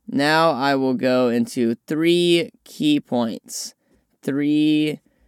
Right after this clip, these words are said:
key, two questions and one call to action. So first,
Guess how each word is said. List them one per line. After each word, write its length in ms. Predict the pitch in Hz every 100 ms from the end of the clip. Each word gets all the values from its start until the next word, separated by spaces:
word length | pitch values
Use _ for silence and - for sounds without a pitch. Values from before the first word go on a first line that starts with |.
| _ _ _
key, 320 | - 143 139 -
two 260 | - 170 170
questions 560 | - 175 - - 175
and 500 | 127 123 127 120 117 113
one 440 | 131 143 147 147
call 400 | 131 - 135 139
to 160 | - -
action. 540 | 117 113 - - - _ _ _ _ _ _ _ _ _ _ _
So 480 | - - 151 143 135
first, 580 | - 202 214 208 -